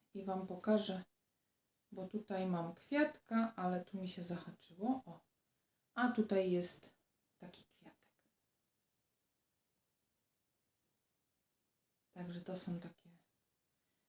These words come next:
takie moje znaczniczki ozdobne. Ja robię skarpetki na takich trzech drutach. One są takie,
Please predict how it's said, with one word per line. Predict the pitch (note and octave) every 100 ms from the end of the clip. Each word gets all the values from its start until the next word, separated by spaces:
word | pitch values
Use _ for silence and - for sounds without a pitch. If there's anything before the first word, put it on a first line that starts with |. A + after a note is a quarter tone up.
| _
takie | G3 -
moje | G3 F#3+ F#3+ F#3
znaczniczki | F#3+ F#3+ - F#3+ F#3 - F#3+
ozdobne. | F3+ E3+ F3+ F3+ A#3+ D#4+ - _ _ _ _ _ _ _ _ _ _ _
Ja | B3+ B3
robię | A3 A3
skarpetki | - G#3 G#3+ - G#3+
na | G#3+
takich | G3+ - F#3+ -
trzech | - A#3+ A3
drutach. | G#3+ G#3+ - G#3 G#3 - - _ _ _ _ _ _ _ _ _ _
One | G3 F#3+
są | F#3 F#3
takie, | F3+ F3+ - F3